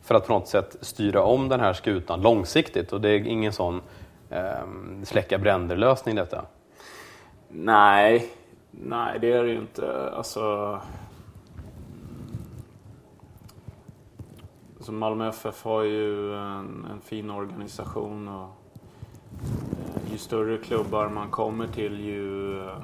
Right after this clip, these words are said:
Speaker 2: ju mer saker det är på, på plats. Eh, sen, eh, just nu så är vi väl, eh, och har varit, eh,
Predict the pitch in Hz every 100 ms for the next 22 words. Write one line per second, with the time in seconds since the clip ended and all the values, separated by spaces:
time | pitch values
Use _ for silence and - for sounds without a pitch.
0 | 95 - - - 107 104 104 104 110 104
1 | - 113 - - - - - - - -
2 | 57 53 - - - - - - - -
3 | - - _ - - - - - - -
4 | 104 101 101 98 92 92 - 101 107 104
5 | - 104 113 113 - 113 107 98 101 101
6 | 98 98 98 95 95 98 98 101 101 104
7 | - -